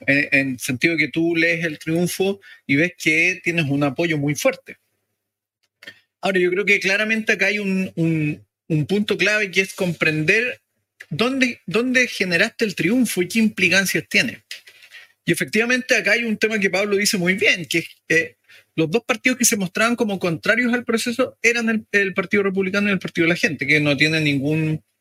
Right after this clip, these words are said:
hoy día consejero, y el Partido Republicano de alguna forma se produce una paradoja, es como el que no quiere tomar, eh,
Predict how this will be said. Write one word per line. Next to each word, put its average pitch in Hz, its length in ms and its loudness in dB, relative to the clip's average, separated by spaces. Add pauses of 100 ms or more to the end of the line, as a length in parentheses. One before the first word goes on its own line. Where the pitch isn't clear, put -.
(120)
hoy 143 120 2
día 147 160 0
consejero, 180 640 -2 (520)
y 147 120 0
el 139 80 0
Partido 165 320 0
Republicano 160 520 0
de 180 60 2
alguna 165 240 0
forma 185 540 0 (1200)
se 165 80 0
produce 175 280 2
una 185 160 2
paradoja, 147 520 0
es 156 80 -2
como 160 200 0
el 156 100 -2
que 156 320 0 (240)
no 147 240 2
quiere 202 400 2
tomar, 190 560 -2
eh, 160 640 2